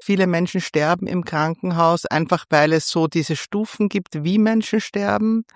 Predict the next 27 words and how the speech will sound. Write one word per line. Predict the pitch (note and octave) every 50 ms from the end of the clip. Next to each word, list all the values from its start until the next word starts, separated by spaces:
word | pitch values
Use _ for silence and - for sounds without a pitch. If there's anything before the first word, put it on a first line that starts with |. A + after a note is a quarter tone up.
| - - _
Und | - F3+ E3+ - -
da | D#3 -
ist | - E3 - - -
dein | D#3+ D#3 D#3+
Vater | D3 - - D3 C#3+ D#3 - - D#3 - -
auf | D3+ -
Stufe | - - D#3+ D3 - - -
<laughs> | - B2+ -
eins | E3+ F3 - -
gestorben | - - - - - - D#3+ E3+
und | A3 - - -
deine | E3+
Mutter | - F3+ G3 - - - D#3+
auf | D#3+ -
Stufe | - - E3 E3+ - E3 D#3+ -
drei. | - D3 C3+ C3 B2 A#2+ A#2+ C3 -
Also | E3 F3 D#3+
das | F#3 - -
war | F#3+ F#3+ F#3+
ein | F#3 F#3+ -
bisschen, | - G3 - - - - G3 F3 F#3 E3+
das | E3+ - -
war | E3+ E3+ E3+
wirklich | F3 F3+ F#3+ F#3 G3
ein | F3 F3
bisschen | E3+ F#3 - - - F3 D#3+ D#3 -
Horror, | - C#3+ D3 F3+ A3 B3 C4 D4 D#4 E4